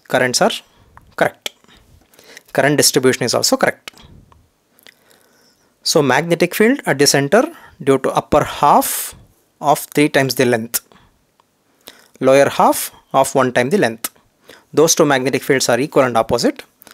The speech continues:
Therefore, resultant field equal to zero. All the four diagrams have appeared in different exams. Now, instead of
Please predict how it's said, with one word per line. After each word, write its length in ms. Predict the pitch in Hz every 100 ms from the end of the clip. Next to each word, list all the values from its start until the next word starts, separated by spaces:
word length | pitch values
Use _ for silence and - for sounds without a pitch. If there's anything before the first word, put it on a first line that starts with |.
| _ -
Therefore, 280 | 127 - 127
resultant 460 | 117 135 135 127
field 200 | 127 117
equal 240 | 117 - 120
to 220 | 277 339 _ _ -
zero. 260 | 117 107 - _ _ _ _ _ _ _ _ _ _ _ _ _ _ - _ _ _ _ _
All 220 | 131 135
the 100 | 151
four 240 | 151 143 135
diagrams 400 | 123 120 175 - -
have 180 | 135 123
appeared 360 | 120 131 131
in 180 | 131 143
different 300 | 127 - 120
exams. 440 | 120 - 117 104 - - - _ _ _ _ _ _ _ _ -
Now, 180 | 147 -
instead 300 | 156 160 175
of 180 | 156 -